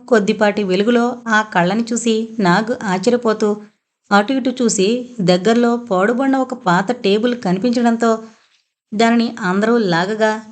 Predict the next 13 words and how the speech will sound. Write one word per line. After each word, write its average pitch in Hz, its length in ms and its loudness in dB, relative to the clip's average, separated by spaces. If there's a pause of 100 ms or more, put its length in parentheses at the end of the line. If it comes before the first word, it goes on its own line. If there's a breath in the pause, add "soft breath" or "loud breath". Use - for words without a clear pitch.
పైకెక్కిన 233 480 2
నాగ్ 196 400 -2 (420 loud breath)
కర్రతో 202 400 2
బూజు 202 300 -4
దులపసాగాడు. 185 880 -2 (500)
ముఖం 240 340 0
వరకు 269 380 0
బూజు 226 320 -2
దులిపిన 247 360 0
నాగ్ 208 380 -2 (180)
ఆ 196 100 4
చిత్రం 202 400 0
పరిశీలిస్తున్నాడు. 190 800 -2